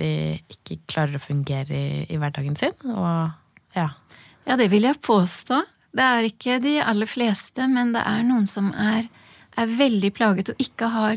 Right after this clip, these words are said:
Speaker 2: god livskvalitet. Og, og akkurat, eller generelt så synes jeg det er viktig for kvinner å vite at hormonterapi er en god og helsefremmende ting som man ikke må være redd for.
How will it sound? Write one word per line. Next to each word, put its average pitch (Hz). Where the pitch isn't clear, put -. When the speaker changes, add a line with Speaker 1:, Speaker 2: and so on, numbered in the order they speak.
Speaker 2:
god 220
livskvalitet. 240
Og, 226
og 233
akkurat, 226
eller 220
generelt 269
så 254
synes 247
jeg 220
det 233
er 233
viktig -
for 214
kvinner 214
å 220
vite 233
at 226
hormonterapi 220
er 220
en 233
god 214
og -
helsefremmende 220
ting 311
som 220
man 233
ikke -
må 208
være 202
redd 185
for. 214